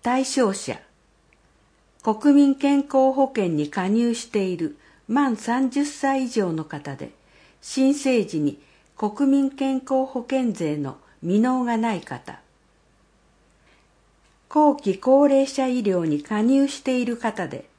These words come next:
申請時に後期高齢者医療保険料の未納がない方、令和三年度に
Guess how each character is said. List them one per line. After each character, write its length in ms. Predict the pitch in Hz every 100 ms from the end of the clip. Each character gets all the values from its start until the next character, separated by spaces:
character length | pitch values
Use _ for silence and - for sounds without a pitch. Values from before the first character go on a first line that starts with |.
| _ _ _ _ _
申 360 | - - 269 285
請 320 | 294 277 240
時 180 | - 156
に 200 | 143 - _ _ _ _
後 280 | - 285 269
期 200 | 269 196
高 320 | - 254 269
齢 220 | 262 262
者 220 | 254 254 233
医 120 | 247
療 220 | 220 175
保 220 | 170 190
険 280 | 277 269 240
料 220 | 180 156
の 200 | 147 147 - _ _
未 180 | 175 214
納 260 | 240 262 254
が 160 | 240
な 160 | 233 220
い 60 |
方、 380 | 175 135 - - _ _ _ _ _ _ _ _ _ _ _ _ _ _ _ _ _ _ _ _ _ _ _ -
令 280 | 226 294 294
和 160 | 190
三 340 | 190 214 233 233
年 260 | 240 202
度 120 | 160 143
に 220 | 135